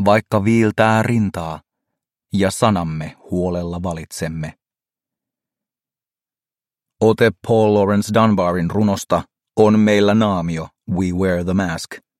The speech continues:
kirjoitettu tuhat kahdeksansataayhdeksänkymmentäviisi.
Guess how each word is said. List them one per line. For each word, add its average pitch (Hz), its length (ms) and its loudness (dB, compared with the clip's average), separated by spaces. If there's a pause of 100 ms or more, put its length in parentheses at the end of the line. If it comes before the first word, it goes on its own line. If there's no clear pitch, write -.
(340)
kirjoitettu 87 840 -4 (140)
tuhat 85 260 -8
kahdeksansataayhdeksänkymmentäviisi. 90 1900 -4